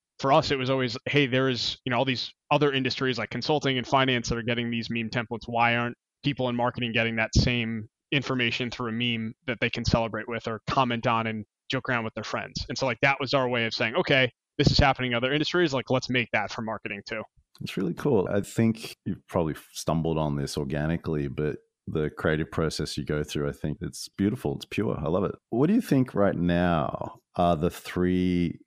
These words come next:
Speaker 2: most hilarious yet frustrating things about working in advertising?
Speaker 1: I'd say the first most frustrating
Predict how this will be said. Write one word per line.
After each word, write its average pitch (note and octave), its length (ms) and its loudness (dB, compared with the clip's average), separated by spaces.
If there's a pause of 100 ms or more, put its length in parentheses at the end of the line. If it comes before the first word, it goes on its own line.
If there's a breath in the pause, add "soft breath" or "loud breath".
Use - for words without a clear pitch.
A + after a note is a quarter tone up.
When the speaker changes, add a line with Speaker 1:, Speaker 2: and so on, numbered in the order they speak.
(160)
Speaker 2:
most E2+ 420 2
hilarious E2+ 1200 2
yet E2 300 -4
frustrating D#2+ 840 0 (260)
things D2 400 0
about C2+ 300 -2
working C2+ 300 -4
in C2+ 80 -6
advertising? - 680 -8 (120)
Speaker 1:
I'd - 160 0
say G3+ 100 6
the F3+ 160 0 (140)
first C3+ 500 0 (200)
most C3+ 260 -2
frustrating C#3+ 600 0